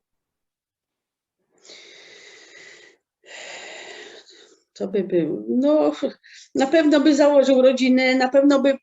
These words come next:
poszedł do pracy, założyłby rodzinę, bo jego młodsza siostra ma też, mam, y, dwóch, dwóch synów, czyli mam wnuków u niej.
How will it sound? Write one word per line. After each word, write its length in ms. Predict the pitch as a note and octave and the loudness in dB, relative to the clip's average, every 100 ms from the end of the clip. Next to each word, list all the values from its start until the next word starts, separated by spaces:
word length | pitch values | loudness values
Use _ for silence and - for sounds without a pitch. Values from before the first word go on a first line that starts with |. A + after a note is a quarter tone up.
| - | -4
poszedł 320 | B3 C4 C4 | 0 0 0
do 100 | B3 | -2
pracy, 680 | B3+ B3 G#3 G3+ - G3+ G3+ G3+ _ | -2 -2 -2 -2 -2 0 -2 -8 _
założyłby 640 | - G#3+ G#3+ A3+ A3+ A#3 A#3 | -2 2 4 4 2 4 4
rodzinę, 640 | A3+ G3+ G3+ G3 F#3 G3+ - _ _ _ _ _ _ | 2 2 2 4 2 -2 -10 _ _ _ _ _ _
bo 120 | - G3+ | -2 2
jego 260 | A3 A3 | 4 2
młodsza 380 | A#3 A3+ - A3 | 2 0 0 -2
siostra 460 | - A3+ A3+ G3+ G3+ | 0 -2 0 0 2
ma 400 | G#3+ G3+ F#3+ F3+ F#3+ G3 G3 | 2 2 2 0 0 -2 0
też, 320 | G3 F#3 - F#3+ G3 G3 | 0 0 0 0 2 2
mam, 340 | G#3 G3 F#3 - - - - _ - | 2 2 0 -2 -10 -20 -20 _ -4
y, 200 | F#3 E3+ | 0 0
dwóch, 500 | F#3 G#3 G3+ F#3 F#3 _ | 0 4 4 2 -4 _
dwóch 440 | - G3 F#3+ A3 A3 | -8 -6 0 0 0
synów, 460 | - G#3+ G#3 F#3+ | -2 2 2 0
czyli 240 | - F#3 G3 | -4 -4 -2
mam 260 | F#3+ F#3 | 0 0
wnuków 500 | F3+ G#3 G3 F#3+ G3+ G3+ G#3 G3+ _ - - - _ - | 0 2 2 0 -4 -6 -12 -12 _ -20 -20 -20 _ -2
u 180 | G3 | 2
niej. 500 | F#3+ G3 G3+ A#3+ A#3+ | 4 4 2 0 -4